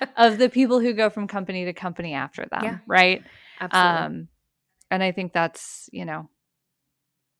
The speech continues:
Speaker 1: that's something to just pay attention to
Speaker 2: Yeah.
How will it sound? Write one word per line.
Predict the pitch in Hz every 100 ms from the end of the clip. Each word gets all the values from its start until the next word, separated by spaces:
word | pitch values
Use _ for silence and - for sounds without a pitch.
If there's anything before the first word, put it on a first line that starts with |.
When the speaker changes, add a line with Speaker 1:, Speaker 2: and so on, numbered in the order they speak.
| _ _ _ _ _ _ _ _
Speaker 1:
that's | 185 180
something | 196 185 190
to | 185
just | 185 -
pay | -
attention | 185 - 190 -
to | 143 - -
Speaker 2:
Yeah. | 196 196